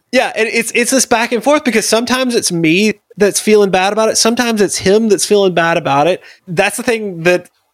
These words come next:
I like. I mean, going back to a previous point about getting that perspective from your friends, we, we do that. We do that without even thinking about it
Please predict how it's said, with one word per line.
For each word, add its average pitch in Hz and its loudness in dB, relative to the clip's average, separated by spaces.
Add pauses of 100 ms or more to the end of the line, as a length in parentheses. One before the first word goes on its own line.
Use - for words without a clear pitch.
(120)
I 156 -2
like. 170 2
I 175 -6
mean, 165 -2
going 190 4
back 185 0
to 190 -2
a 165 -2
previous 180 2
point 202 0
about 151 0
getting 175 0
that 165 -2
perspective 165 -2
from 160 -2
your 139 2
friends, 160 0 (300)
we, 202 2
we 185 2
do 220 2
that. 143 0
We 185 2
do 226 0
that 240 2
without 196 0
even 165 0
thinking 262 -2
about 139 0
it - -10